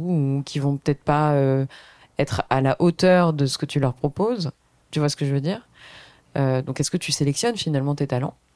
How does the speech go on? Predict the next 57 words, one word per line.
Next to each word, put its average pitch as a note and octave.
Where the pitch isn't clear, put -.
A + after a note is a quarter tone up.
Et D#3
ensuite, D3
euh, C#3
ça -
c'est D3
la C3+
première D3
question. -
Et -
si C#3+
tu -
veux, D3
on D3+
passe C#3
à C#3+
la C3+
deuxième C#3+
question D3
parce D#3+
que C3
c'est, -
je -
pense D#3
que D#3
la C#3+
réponse C#3+
est D3+
longue. G3+
Mais, C#3+
et D#3+
la D3+
deuxième E3
question, D#3+
c'est F3
le D3+
deuxième, D3+
euh, B2
c'est, -
c'est, -
c'est, -
ça -
me C#3
fait D3
penser D3+
à C#3+
Mathieu C#3
Nebra D3
qui D#3
avait, B2
euh, C#3
créé D3
Open C#3+
Classroom D#3+
où F3+
il D#3
m'avait C#3+
dit, « F3